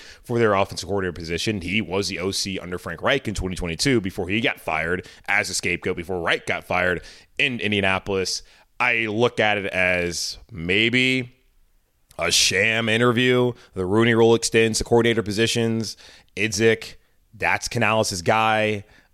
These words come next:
Uh, do you really gonna blame him for wanting to keep his boy with him in Carolina as his O C?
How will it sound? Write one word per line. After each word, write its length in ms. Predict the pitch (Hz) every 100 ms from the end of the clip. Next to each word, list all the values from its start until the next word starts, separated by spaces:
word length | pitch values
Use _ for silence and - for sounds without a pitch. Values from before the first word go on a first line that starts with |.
| -
Uh, 200 | - 90
do 180 | 85 95
you 160 | 95
really 160 | 110 113
gonna 120 | 98
blame 340 | 87 98 113
him 360 | 113 117 117 107 _ _
for 160 | - 107
wanting 240 | 110 107
to 60 | 98
keep 380 | - 117 110
his 160 | - 104
boy 460 | 87 113 117 113 110 _ -
with 240 | 110 117
him 380 | 117 113 110 110 -
in 140 | 113
Carolina 420 | 110 107 107 107 -
as 220 | 107 98
his 80 | 107
O 120 | 110
C? 440 | - 113 107 104